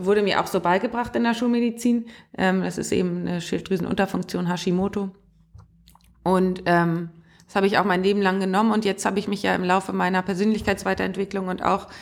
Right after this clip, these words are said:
im Laufe meiner Erfahrung mit der alternativen Medizin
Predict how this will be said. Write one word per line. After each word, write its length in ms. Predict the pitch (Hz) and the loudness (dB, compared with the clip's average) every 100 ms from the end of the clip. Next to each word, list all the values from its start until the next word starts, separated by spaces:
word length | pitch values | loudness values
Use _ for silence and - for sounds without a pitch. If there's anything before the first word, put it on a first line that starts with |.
| - - | -20 -10
im 120 | 185 | -2
Laufe 300 | 175 175 180 | 2 2 0
meiner 580 | 190 175 180 180 - - | 0 2 2 0 -2 -6
Erfahrung 460 | - - 196 190 180 | -4 0 0 0 -4
mit 140 | 185 | 0
der 100 | 180 | 2
alternativen 600 | 175 190 185 185 202 208 | 2 0 -2 -4 -4 0
Medizin 520 | 202 190 190 202 196 | 2 0 -2 -4 -4